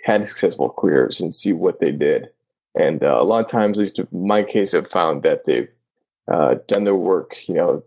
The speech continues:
during their work hours, but then they've, that's kind of the start of their day, and they did, uh, their, you know, enrichment and, uh, learning on their own time. And, uh,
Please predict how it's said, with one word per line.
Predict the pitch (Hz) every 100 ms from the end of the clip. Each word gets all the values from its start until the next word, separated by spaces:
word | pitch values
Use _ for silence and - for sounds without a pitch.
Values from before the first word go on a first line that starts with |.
| -
during | 117 113
their | 104 95 87 -
work | 113 120 90
hours, | 73 64 -
but | - 80
then | 71 64
they've, | 60 57 - - _ _ _ _
that's | 101 101
kind | - 104
of |
the | 85
start | - 110 104
of |
their | 78 67
day, | 64 62
and | 65 64
they |
did, | - 67 67 65
uh, | 67 62 55 - _ _ _ -
their, | 87 69 62
you | 101
know, | - -
enrichment | 92 92 110 - 110 98 67
and, | 92 82 -
uh, | 65 55 52
learning | 82 80 73 67
on | 65
their | 76
own | 78
time. | 76 - - - _ - _ _ _ -
And, | - 80 65
uh, | 69 69